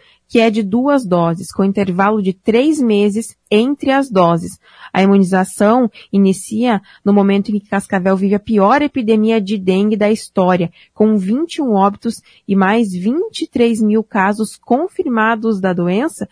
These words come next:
e ainda vinte e cinco mortes que estão em investigação. Volto com você, Luciano.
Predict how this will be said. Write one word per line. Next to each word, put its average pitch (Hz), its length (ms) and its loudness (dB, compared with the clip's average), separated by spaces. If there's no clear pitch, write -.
e 226 120 0
ainda 254 400 2
vinte 294 580 0
e 277 40 0
cinco 285 360 -2
mortes 220 480 0
que - 120 -8
estão 220 340 0
em 226 140 0
investigação. 220 840 -2
Volto 185 240 -2
com 214 100 -4
você, 208 300 -4
Luciano. 175 420 -4